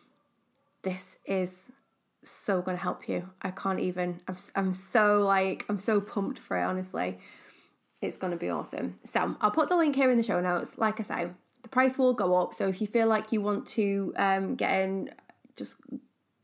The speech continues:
take advantage of whatever price you're seeing it as, as you sign up for it. Let me know if you've got any questions. And remember that an abundance mindset doesn't mean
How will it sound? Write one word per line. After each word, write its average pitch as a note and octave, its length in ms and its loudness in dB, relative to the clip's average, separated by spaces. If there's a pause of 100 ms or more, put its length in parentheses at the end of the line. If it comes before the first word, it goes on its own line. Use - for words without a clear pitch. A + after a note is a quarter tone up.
(180)
take G3+ 220 -2
advantage - 460 0
of F3+ 180 -2
whatever F#3 260 -2
price F#3 340 -2
you're G3 120 -2
seeing F3+ 320 -2
it F3+ 140 -4
as, F3 380 -4 (640)
as G3 160 -6
you F#3+ 80 -4
sign F#3 320 -6
up G3 140 -8
for - 160 -8
it. - 120 -4 (1200)
Let A3 180 2
me G#3+ 80 2
know G3 80 0
if F#3 120 -6
you've F#3+ 80 -2
got F#3 140 0
any F#3 100 0
questions. G3+ 920 0 (1900)
And A3+ 100 4
remember A3+ 420 4
that G3+ 400 2
an A3 160 4
abundance C4 420 4
mindset C4 420 4
doesn't A3 280 2
mean G3 480 0